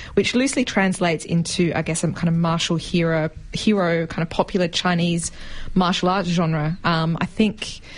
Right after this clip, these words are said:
in the West, at least, the big kind of films that we would associate, uh, with this category would be things like Crouching Tiger, Hidden Dragon, and House of Flying Dragons, Daggers.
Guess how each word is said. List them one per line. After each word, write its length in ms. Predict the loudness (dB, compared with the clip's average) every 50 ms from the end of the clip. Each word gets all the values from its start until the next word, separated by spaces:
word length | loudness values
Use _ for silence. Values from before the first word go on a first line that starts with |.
| -16 -16 -16 -14 -4 0
in 120 | 2 4 4
the 80 | 4
West, 240 | 2 2 0 0 -2
at 80 | 0 2
least, 180 | 2 0 2
the 80 | 0 0
big 220 | 2 2 0 0
kind 240 | 0 0 0 2 2
of 40 | 2
films 240 | 2 2 2 2 2
that 60 | 2
we 80 | 0 2
would 120 | 2 2
associate, 800 | 0 2 2 2 0 0 2 2 2 2 2 0 -4 -8 -12 -6 -4
uh, 200 | -2 0 0 0
with 100 | 0 0
this 140 | 0 -2 -2
category 360 | 0 0 2 2 2 2 2
would 120 | 0 0 0
be 100 | 0 -2
things 240 | 0 0 0 0 0
like 120 | 0 -2
Crouching 480 | -2 0 0 0 0 0 0 0 0 0
Tiger, 340 | 0 0 0 0 0 0
Hidden 340 | -2 -2 0 0 2 2 2
Dragon, 420 | 2 2 2 2 2 2 0 -2 0
and 180 | 0 -2 -2
House 260 | 0 -2 -2 -2 0
of 100 | -2 -4
Flying 360 | -2 0 -2 0 0 0 0 2
Dragons, 480 | 2 2 2 2 2 0 0 -2 -4 -8 -12 -14 -12 -6 0
Daggers. 380 | 2 2 2 4 2 0 0